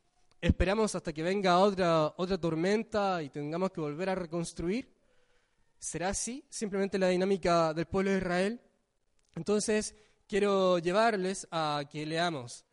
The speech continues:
el capítulo sesenta y uno de Isaías. Isaías, que ciento sesenta y algo años,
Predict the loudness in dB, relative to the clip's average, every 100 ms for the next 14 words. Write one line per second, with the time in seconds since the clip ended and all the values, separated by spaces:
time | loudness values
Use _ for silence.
0 | _ _ _ -18 -12 -10 -8 -4 0 2
1 | 2 0 -4 -6 -2 -2 0 0 2 0
2 | -2 -10 -18 _ _ _ _ _ _ _
3 | _ _ _ -2 2 2 2 -6 _ _
4 | _ _ _ _ _ _ _ -6 -4 -2
5 | 0 0 0 -4 -8 -12 _ _ _ _
6 | -6 -2 -2 -2 0 -2 -2 -8 -6 -2
7 | -2 -4 _ _ _ _ -12 -8 0 2
8 | 2 0 0 0 -2 _ _ _ -12 -8
9 | -4 -4 -2 -2 0 2 0 0 2 2
10 | 0 -2 -6 -16